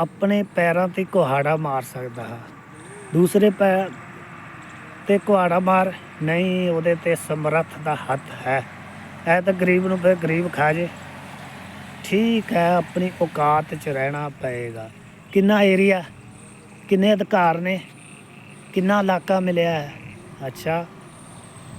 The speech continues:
ਠੀਕ ਹੈ, ਤੂੰ ਖੁਸ਼ਬੂ ਆਏਗੀ, ਜੋ ਕੁਛ ਮਿਲਿਆ ਹੈ ਉਹਦਾ ਆਨੰਦ ਲੈ, ਜੋ ਨਹੀਂ ਉਹਦੇ ਵਾਸਤੇ ਹਾਰਡ ਵਰਕ ਕਰ, ਮਿਹਨਤ ਕਰ, ਮਸ਼ੱਕਤ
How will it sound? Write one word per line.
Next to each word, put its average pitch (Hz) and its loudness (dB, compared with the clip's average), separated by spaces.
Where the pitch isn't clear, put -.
ਠੀਕ 233 0
ਹੈ, 175 2
ਤੂੰ 175 -4
ਖੁਸ਼ਬੂ 165 -4
ਆਏਗੀ, 135 -2
ਜੋ 139 -2
ਕੁਛ - -8
ਮਿਲਿਆ 139 -2
ਹੈ 143 -4
ਉਹਦਾ 156 -2
ਆਨੰਦ 139 -4
ਲੈ, 139 -2
ਜੋ 170 4
ਨਹੀਂ 185 2
ਉਹਦੇ 185 2
ਵਾਸਤੇ 160 0
ਹਾਰਡ 160 -2
ਵਰਕ 147 -4
ਕਰ, 139 -4
ਮਿਹਨਤ 147 -6
ਕਰ, 135 -8
ਮਸ਼ੱਕਤ 143 -12